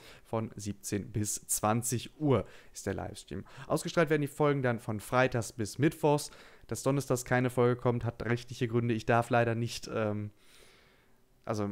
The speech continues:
ich muss, müssen vierundzwanzig Stunden sein, äh, seit ich das dann auf Twitch gestreamt habe, bevor ich's auf YouTube bringe. Und dementsprechend kann ich Donnerstag nicht die Folge bringen, es sei denn, ich würde das so machen, dass ich quasi,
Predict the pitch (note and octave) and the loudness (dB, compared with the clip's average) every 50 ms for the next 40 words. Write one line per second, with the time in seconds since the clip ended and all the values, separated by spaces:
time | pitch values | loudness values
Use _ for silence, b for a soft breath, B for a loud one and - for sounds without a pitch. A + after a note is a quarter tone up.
0 | F2+ A2 A2+ - C3 D3+ D#3 C#3 - E3+ E3 - C3 - - F#3 F3+ D3+ D#3 D#3 | -4 -6 -4 -2 0 0 0 2 2 0 0 -2 -4 0 2 2 2 4 2 0
1 | C#3 C#3 - - D3 D3 D3+ C3+ C#3 C#3 C3 B2+ B2+ B2 B2+ C3 C3 A2+ - - | 0 0 0 2 2 2 2 2 0 2 2 4 4 4 4 4 2 0 -2 -4
2 | - A2 A#2+ A#2+ A#2+ A#2+ A2+ G#2+ - A#2 A2+ - - A#2 - B2 A2 - - A2 | -4 -2 -2 -2 -2 -2 -4 -4 -2 -2 -2 -2 -4 -4 -4 -4 -2 0 -2 -2
3 | A2 - - - - - D3 D3 - - - B2+ - - C#3 C3 B2+ A#2+ - A#2+ | -2 -2 -6 -6 -2 0 0 0 0 -4 -8 -8 -6 -2 -2 -2 0 0 2 2
4 | A#2 A#2 A#2 - - B2 A#2 A2+ - - F#2 - - C#3 D#3 - - A#2+ - - | 4 4 2 0 0 0 0 0 -2 -6 -8 -4 -2 -2 -2 0 -2 -2 -2 -2
5 | G#2 G2 F#2+ G#2+ A#2+ D3 - B B B B B B B B B - A#2+ A2+ A2+ | -4 -4 0 0 -2 -2 -4 B B B B B B B B B -4 -4 -4 -4
6 | G#2+ - - A#2 A#2 A#2 A2+ - - A#2 A#2 A#2 A#2 A#2+ A#2 A#2 - - B2+ C3+ | -4 -6 -4 -4 -4 -4 -4 -4 0 0 0 0 0 -2 -4 -2 2 2 4 4
7 | D#3 D3 - C#3 A#2+ A#2+ G#2+ A#2 - - A2+ A2+ A#2 A#2 - A#2+ B2 C#3 D3 - | 4 2 0 -2 -2 -2 -4 -6 -4 0 0 2 2 0 0 0 -2 -2 -2 -2
8 | B2 A#2 - A#2+ A2+ B2+ C#3+ C#3+ C#3 C3 - - C#3 C3 B2+ B2+ A#2+ - C3+ B2+ | -2 0 2 4 6 6 6 4 2 -2 -2 0 2 2 2 2 2 2 2 2
9 | B2+ B2+ A#2+ B2+ A#2+ A#2 - A#2+ A#2 - - - B2 A#2 A#2 A#2 A2 A2+ A2+ A2 | 2 2 2 2 0 0 -2 -4 -8 -6 0 4 6 6 6 6 4 2 -2 -2